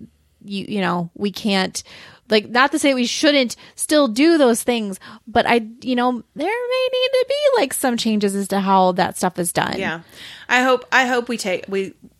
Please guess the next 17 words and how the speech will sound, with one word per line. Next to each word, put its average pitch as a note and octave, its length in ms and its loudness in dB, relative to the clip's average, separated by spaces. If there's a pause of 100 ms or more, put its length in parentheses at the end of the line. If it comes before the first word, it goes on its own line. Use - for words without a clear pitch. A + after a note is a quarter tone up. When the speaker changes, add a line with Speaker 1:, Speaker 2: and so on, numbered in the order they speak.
(140)
Speaker 2:
we G3+ 160 0
take F#3 300 0
the F3+ 80 0
lessons F3 360 0
away E3 160 4
from D#3+ 180 -6
this D3+ 200 0
and E3 100 -2
we D#3+ 80 -2
do D#3 160 0
something - 380 -4
with - 140 -4
them - 160 -2
and E3 120 -4
don't D#3+ 220 -2
just - 480 -6
squander C#3+ 720 -2